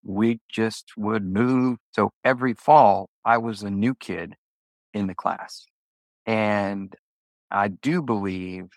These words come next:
that ability to work a crowd, to just find commonality and try to reach the humanity and the people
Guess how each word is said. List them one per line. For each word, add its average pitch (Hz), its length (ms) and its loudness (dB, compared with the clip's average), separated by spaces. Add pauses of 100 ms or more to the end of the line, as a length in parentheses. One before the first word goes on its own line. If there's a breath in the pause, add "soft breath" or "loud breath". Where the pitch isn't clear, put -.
(140)
that 98 300 -2 (140)
ability 117 760 0
to 92 460 -4 (1300)
work 113 380 4
a 110 60 -12
crowd, 127 440 2 (140)
to 110 120 -6
just 104 300 -8 (500)
find 123 500 4
commonality 123 920 0 (580)
and 101 440 -6 (640)
try 117 300 6
to 104 80 -4
reach 107 420 -6
the 104 80 -6
humanity 117 840 -2
and 110 160 -6
the 107 80 -6
people 123 440 -4